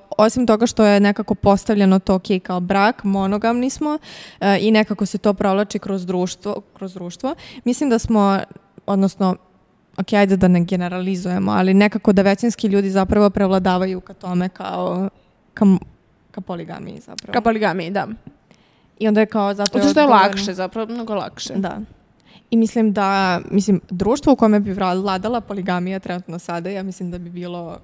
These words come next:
Speaker 1: <laughs> raspad sistema.
Speaker 2: Pa,
Speaker 1: Iskreno.
Speaker 2: e, pa mislim da, opet kažem, vlada neka, neka vrsta poli-,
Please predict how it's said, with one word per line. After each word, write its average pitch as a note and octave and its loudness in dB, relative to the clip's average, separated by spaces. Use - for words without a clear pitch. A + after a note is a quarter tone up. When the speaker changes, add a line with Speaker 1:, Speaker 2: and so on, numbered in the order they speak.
Speaker 1:
<laughs> G#3 -6
raspad F3+ -6
sistema. G#3 -8
Speaker 2:
Pa, B3 6
Speaker 1:
Iskreno. A#3 2
Speaker 2:
e, A3+ -2
pa C4+ 0
mislim B3+ -4
da, F#4+ 0
opet A#3+ 0
kažem, D4+ 0
vlada A3+ 4
neka, A3+ 0
neka A3 -2
vrsta A3+ -6
poli-, A3 -4